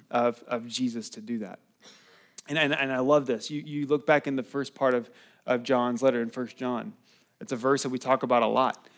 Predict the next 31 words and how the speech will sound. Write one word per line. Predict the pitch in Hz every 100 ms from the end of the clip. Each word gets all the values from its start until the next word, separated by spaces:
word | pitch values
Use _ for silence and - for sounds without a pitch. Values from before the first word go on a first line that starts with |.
| _ _ -
Um, | 127 117 113 120 - -
he | 147
says | 147 135
that | 127 131
if, | 135 -
if | 147 123 - _ _ -
we | 156
confess | 151 147 - 151 151
our | 135
sins, | - 117 117 - _ _ _ _
he's | 147 131
faithful | 147 143 139
and | 117
just | 131 123 -
to | -
forgive | - 117 127
us | 135 120
of | 120 110 120
our | 113
sins. | - 113
And | 123
that | 127 123
last | 131 143
part | 139 123
is, | 117 - _ _ -
"And | 131
he's | 135 131
faithful | 151 147 139
to | - 131
cleanse | - - - 143 151 127
us | 123 104 - - - -